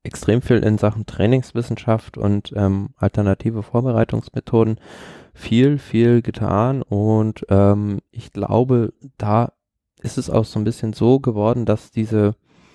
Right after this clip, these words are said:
sag ich jetzt mal, legalen Methoden, ähm,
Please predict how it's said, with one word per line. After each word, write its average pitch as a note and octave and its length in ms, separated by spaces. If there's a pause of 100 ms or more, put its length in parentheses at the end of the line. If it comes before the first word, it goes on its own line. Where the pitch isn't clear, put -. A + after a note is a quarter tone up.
(320)
sag A2 140
ich - 40
jetzt - 140
mal, G#2 100
legalen A2+ 640
Methoden, B2+ 600 (100)
ähm, A2 480